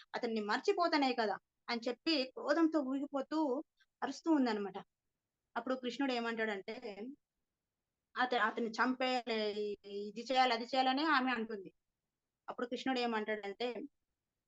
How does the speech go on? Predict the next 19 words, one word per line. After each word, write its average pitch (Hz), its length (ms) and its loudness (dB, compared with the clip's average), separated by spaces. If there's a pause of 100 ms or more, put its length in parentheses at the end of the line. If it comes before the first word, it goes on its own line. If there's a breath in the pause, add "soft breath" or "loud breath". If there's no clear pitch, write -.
"నువ్వు 311 220 2
దుర్యోధనుని 311 720 0
ఎప్పుడు 294 300 -4
చంపుతావో 302 640 2
తెలియదు 269 440 2
కానీ, 226 300 0 (720)
అతను 233 240 2
నిన్ను 294 220 4
ప్రతి 226 400 0
క్షణం 285 360 2 (920)
నిన్ను 285 160 2
చంపుతూనే 294 560 0
ఉన్నాడు 240 440 0
ద్రౌపది" 208 480 -4
అని 233 160 -2
చెప్తాడు. 170 320 -14 (600)
"ఎలా 277 240 4
కృష్ణ?" 311 400 0
అంటే, 202 300 -2